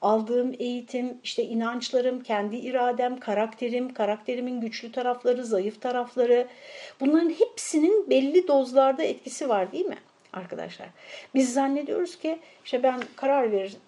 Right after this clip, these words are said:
verdim ve yaptım. Hani öyle zannediyoruz sadece. Halbuki getirdiğimiz o hani background den-, deniyor ya, o arka plan, o arkadaki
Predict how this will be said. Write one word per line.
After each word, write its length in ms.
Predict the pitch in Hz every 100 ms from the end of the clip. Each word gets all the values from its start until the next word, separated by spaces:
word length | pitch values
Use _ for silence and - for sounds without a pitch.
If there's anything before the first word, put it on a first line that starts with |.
| -
verdim 380 | 202 185 - 403
ve 40 |
yaptım. 420 | 427 392 349 - - _ _ _ -
Hani 240 | 185 - - _ _
öyle 220 | - 240 208
zannediyoruz 560 | 190 175 170 170 175
sadece. 580 | - 185 180 170 - 330 - - -
Halbuki 560 | 220 226 262 - 339 392 - _
getirdiğimiz 640 | 208 208 262 226 254 277 302 -
o 300 | 247 285 285
hani 260 | 233 208 208
background 460 | 247 - 208 208 208
den-, 320 | 202 220 190
deniyor 240 | 220 254 311
ya, 160 | 220
o 140 | 165 233
arka 340 | 208 214 - 269
plan, 320 | 202 170 -
o 160 | 185 202
arkadaki 760 | 196 196 226 269 269 254 262